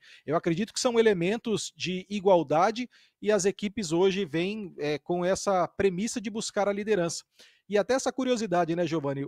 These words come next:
O Campo Mourão foi o time que chegou agora. O que é o visitante que vai jogar com a camisa branca já estava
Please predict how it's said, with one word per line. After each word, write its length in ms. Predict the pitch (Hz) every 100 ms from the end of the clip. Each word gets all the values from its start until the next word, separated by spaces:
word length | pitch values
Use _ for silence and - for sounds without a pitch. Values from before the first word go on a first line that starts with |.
| -
O 120 | 170
Campo 320 | - 254 233
Mourão 280 | 185 170 220
foi 120 | 226
o 40 |
time 180 | 214 226
que 40 | 226
chegou 240 | 233 202
agora. 300 | 233 175 160
O 80 | 160
que 80 | 240
é 40 |
o 60 | 190
visitante 540 | 165 151 147 165 170
que 40 | 147
vai 100 | 135
jogar 180 | 139
com 120 | 156 160
a 60 |
camisa 320 | - 147 123
branca 340 | 120 127 202 180
já 120 | 180
estava 500 | 202 - 196 254 262